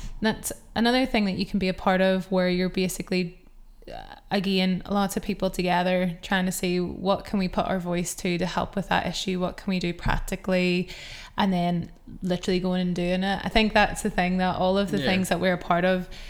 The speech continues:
Speaker 1: while we, like, talk it out and encourage each other and bring ideas, the whole point is not to leave it at just talk. It is to put it into action,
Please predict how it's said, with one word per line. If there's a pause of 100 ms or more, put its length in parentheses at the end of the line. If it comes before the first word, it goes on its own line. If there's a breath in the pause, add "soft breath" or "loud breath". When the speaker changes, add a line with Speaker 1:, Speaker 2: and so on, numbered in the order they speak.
(300 loud breath)
Speaker 1:
while
we,
like,
talk
it
out
and
encourage
each
other
and (360)
bring
ideas, (440 loud breath)
the
whole
point
is
not
to
leave
it
at
just
talk.
It
is
to
put
it
into
action,